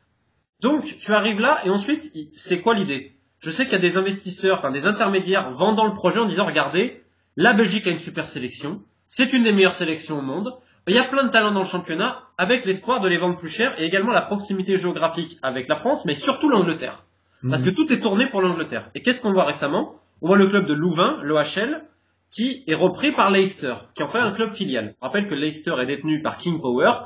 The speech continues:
Speaker 1: qui est la société thaïlandaise de duty free, notamment, et qui avait été d'ailleurs, pour la petite anecdote, ce rachat de Leicester avait été organisé par Perroge Piempong Sant,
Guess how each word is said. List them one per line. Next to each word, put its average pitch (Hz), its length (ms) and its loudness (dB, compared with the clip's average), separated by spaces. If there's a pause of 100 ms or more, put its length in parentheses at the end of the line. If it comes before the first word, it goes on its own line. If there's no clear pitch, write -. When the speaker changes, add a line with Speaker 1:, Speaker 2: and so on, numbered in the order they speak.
(320)
Speaker 1:
qui - 80 -4
est 139 40 0
la 139 80 6
société 202 420 4
thaïlandaise 175 480 2
de 151 80 -2
duty 151 280 -8
free, - 320 -8 (260)
notamment, 151 640 0
et 160 160 4
qui 160 120 0
avait 165 120 2
été 180 160 2
d'ailleurs, 180 300 4
pour 139 80 -4
la 135 60 -2
petite - 180 -10
anecdote, 139 500 -6 (320)
ce - 140 -6
rachat 220 380 2
de 180 80 0
Leicester 180 440 -2
avait 160 200 -2
été 160 240 -8
organisé 196 520 0
par - 280 -6
Perroge 196 580 4
Piempong 131 340 -8
Sant, 202 240 -4